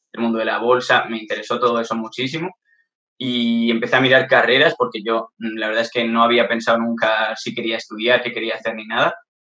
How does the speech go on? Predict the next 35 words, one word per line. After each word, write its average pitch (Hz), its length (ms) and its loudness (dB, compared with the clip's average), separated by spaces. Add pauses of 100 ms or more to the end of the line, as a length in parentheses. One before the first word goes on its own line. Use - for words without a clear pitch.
(100)
Y 113 400 0
con 117 160 2
eso, 117 200 -2
con 113 140 -2
catorce, 131 420 2
quince 131 280 0
años, 139 380 0
vi 127 220 0
que 107 300 -4
existía 113 360 -4
la - 140 2
carrera 120 180 4
de 113 60 2
administración 110 500 -8
de 113 60 -2
empresas 113 400 -2
que 110 80 -16
se 107 100 -14
daba 110 220 -2
además 110 320 -8
en 110 120 -8
mi 110 120 -12
ciudad 113 300 -4 (580)
y 123 240 0
tocaba 120 400 6
todo 123 100 8
eso 117 160 4
que 120 60 0
me 117 100 2
gustaba: 107 380 2
finanzas, 120 500 0
marketing, 120 680 -2
eh, 107 320 -6 (320)
al 120 120 0
final 113 400 0